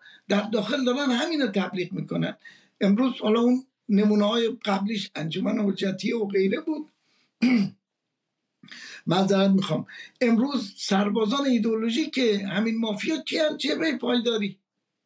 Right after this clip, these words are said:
در قالب این، حالا من دانشگاه امام صادقم تو همین مسیر می‌دونم، ولی به هر حال جبهه پایداری. شما نگاه می‌کنید هیچ حقی از انتخاب برای مردم قائل نیستن.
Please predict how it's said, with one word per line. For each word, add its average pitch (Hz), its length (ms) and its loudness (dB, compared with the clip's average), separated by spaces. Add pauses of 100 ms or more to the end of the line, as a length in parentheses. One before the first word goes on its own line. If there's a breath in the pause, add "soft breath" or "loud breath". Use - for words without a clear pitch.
(300)
در 202 140 -2
قالب 214 480 -2
این، 226 340 2
حالا 208 200 -2
من 214 280 -2 (300 loud breath)
دانشگاه 202 360 2
امام 220 160 4
صادقم 208 480 0
تو 226 80 -2
همین 220 280 2
مسیر 165 340 -6
می‌دونم، 160 440 -6 (360 soft breath)
ولی 233 320 2 (360)
به - 80 0
هر 202 80 2
حال 220 260 -4 (360)
جبهه 247 380 0
پایداری. 196 640 -4 (2000 loud breath)
شما 208 220 2
نگاه 262 260 0
می‌کنید 240 460 0 (240 loud breath)
هیچ 311 380 0
حقی 247 420 -4 (340)
از 190 260 -6
انتخاب 196 760 -2
برای 214 200 0
مردم 208 360 -2
قائل 202 320 0
نیستن. 233 460 -2